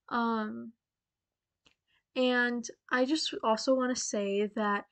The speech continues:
this year I am going to try to put out as many YouTube videos as I can for you guys. It's gonna be really chaotic <laughs> 'cause I have so much stuff planned for this year. Um,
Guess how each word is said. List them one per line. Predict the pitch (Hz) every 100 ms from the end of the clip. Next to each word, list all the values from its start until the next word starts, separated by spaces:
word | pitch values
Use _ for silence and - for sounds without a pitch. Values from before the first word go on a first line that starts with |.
| _ _ _
this | 240 247 - -
year | 302 247 247 247
I |
am | 233 233
going | 220 226 226
to | 220
try | 208 - 214
to | 240
put | - 320
out | 269 254 -
as | 233 214
many | 214 220 208 233 277 302 _ _ _ _ _ _ _ _ _ _ 240
YouTube | 302 277 294 214
videos | 233 226 220 220 233 -
as | 226 226
I | 254
can | 254 - 254 233
for | 233
you | 226
guys. | 220 214 214
It's | 233 -
gonna | 233 226
be | 233 226
really | 214 226 226 240 269 269 -
chaotic | - 254 233 196 220 - - - - _
<laughs> | - - - -
'cause | 247
I | 233
have | 220
so | - 233
much | 240 330 320
stuff | - 269 262 _
planned | 240 208 202
for | 208
this | 202 196 -
year. | 214 202 202 220 226 _ - _ _ -
Um, | 240 233 226 214 208 220